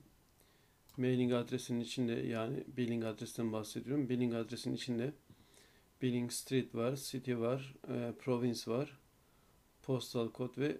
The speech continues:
e, country var. Ben şunu istiyorum. Bunların hiçbiri boş olmasın. Yani hepsi doldurulsun. Onu istiyorum. Herhangi bir tanesi boş olunca,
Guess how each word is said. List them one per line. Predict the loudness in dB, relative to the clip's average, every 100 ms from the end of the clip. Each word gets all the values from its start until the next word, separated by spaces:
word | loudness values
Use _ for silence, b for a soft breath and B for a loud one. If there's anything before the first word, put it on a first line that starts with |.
| -2
e, | 0 0 -2 0
country | 2 2 0 0
var. | 0 -4 -14 -20 -20 -20 B B B B B 2
Ben | 2
şunu | 4 4
istiyorum. | 4 2 -2 2 4 6
Bunların | 6 6 4
hiçbiri | 2 -2 0
boş | 0 -2 0
olmasın. | 0 0 -2 -10 -4
Yani | 0 0
hepsi | 0 -2 0
doldurulsun. | 0 0 -2 -2 -4 -6 0
Onu | 0
istiyorum. | 0 -2 -2 -2 -4 -6 B B B B B B B
Herhangi | -2 2 4 4
bir | 2
tanesi | 2 2 2 0 0
boş | -2 0
olunca, | 0 0 0 0